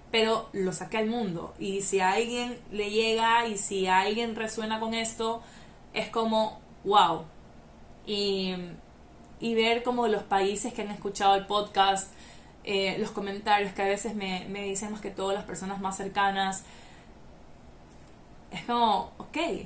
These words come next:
¿qué más es posible? ¿Qué pas-, qué hubiera pasado si yo no me hubiera atrevido y no hubiera sabido que hacer un espacio como este y hablar a una audiencia era posible?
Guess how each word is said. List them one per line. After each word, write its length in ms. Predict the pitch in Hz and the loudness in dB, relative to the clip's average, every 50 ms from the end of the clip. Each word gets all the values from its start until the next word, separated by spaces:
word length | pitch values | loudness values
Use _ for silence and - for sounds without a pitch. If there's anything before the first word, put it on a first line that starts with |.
| - - - | -12 -10 -4
¿qué 120 | - 240 | -2 -2
más 280 | 254 247 254 269 277 - | 0 0 0 0 0 0
es 80 | 269 - | -2 -6
posible? 680 | - 220 - - 311 330 339 294 208 - - - 202 - - - - - | -6 -2 0 2 2 2 2 2 0 0 0 -4 -10 -12 -16 -16 -6 -6
¿Qué 160 | 226 240 240 | -4 -2 0
pas-, 200 | 277 294 285 - | 0 0 0 -2
qué 100 | - 247 | -4 -4
hubiera 160 | 269 294 302 | -2 0 0
pasado 320 | 247 233 - 269 277 285 | 0 0 2 4 4 4
si 200 | 254 - 220 190 175 165 | 4 2 0 0 -2 -2
yo 140 | 226 247 | -2 -2
no 100 | 262 277 | 0 -2
me 120 | 277 277 254 | -4 -4 -2
hubiera 400 | 226 226 226 233 254 254 254 - - - - - - - - | 0 2 2 2 2 0 -2 -4 -10 -16 -20 -20 -20 -18 -18
atrevido 480 | - - 208 220 214 220 247 254 262 254 | -14 -8 -4 -2 0 0 0 0 0 0
y 40 | |
no 100 | 233 220 | 0 0
hubiera 220 | 214 226 226 233 247 | 0 0 2 2 2
sabido 500 | 240 220 202 196 214 233 233 240 240 240 | 2 0 -2 -2 0 2 2 2 2 2
que 320 | - 208 208 220 240 - - - - - - | 0 0 0 -2 -2 -6 -10 -18 -20 -12 -6
hacer 260 | - 202 196 - 208 233 | -2 0 0 0 0 -2
un 80 | 240 | -4
espacio 480 | 240 220 - - 233 220 220 - 240 240 | -4 -6 0 2 2 4 4 2 0 -2
como 200 | 240 226 214 202 | -4 -4 -4 -4
este 500 | 208 214 214 - - 233 240 - - - - - - - - | -4 -2 -4 -2 -2 -2 -4 -4 -6 -8 -16 -20 -20 -10 -6
y 240 | 220 214 208 - - - - - - - - - | -6 -6 -6 -8 -12 -18 -20 -20 -20 -20 -20 -6
hablar 680 | - 208 208 214 220 214 220 233 247 269 254 240 - - - | -2 -2 -2 2 2 4 4 6 6 4 4 2 -2 -6 -6
a 80 | 214 | -6
una 180 | 202 208 220 220 | -6 -4 -4 -4
audiencia 520 | 220 214 214 220 220 220 214 - 226 - - - | -4 -4 -4 -4 -4 -4 -4 -6 -6 -8 -8 -6
era 240 | - 247 269 262 - | -4 -4 -2 -2 -4
posible? 480 | - - - - - - - - - | -4 -4 -6 -6 -6 -8 -12 -14 -16